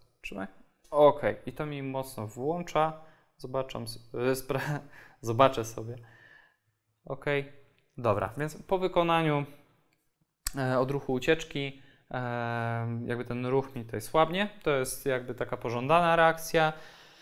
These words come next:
e, więc, e, struktura mi się normotonizuje. Więc, y, oczywiście tak, gdyby wpadła mi w hipertonię, no to podejrzewam, że ja po prostu to miejsce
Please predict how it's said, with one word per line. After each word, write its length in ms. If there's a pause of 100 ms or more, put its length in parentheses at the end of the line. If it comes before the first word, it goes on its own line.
(320)
e, 340
więc, 360 (220)
e, 460
struktura 380
mi 80
się 120
normotonizuje. 800 (360)
Więc, 580
y, 280
oczywiście 400
tak, 300
gdyby 520
wpadła 320
mi 120
w 40
hipertonię, 800
no 120
to 80
podejrzewam, 480
że 60
ja 60
po 120
prostu 260
to 100
miejsce 640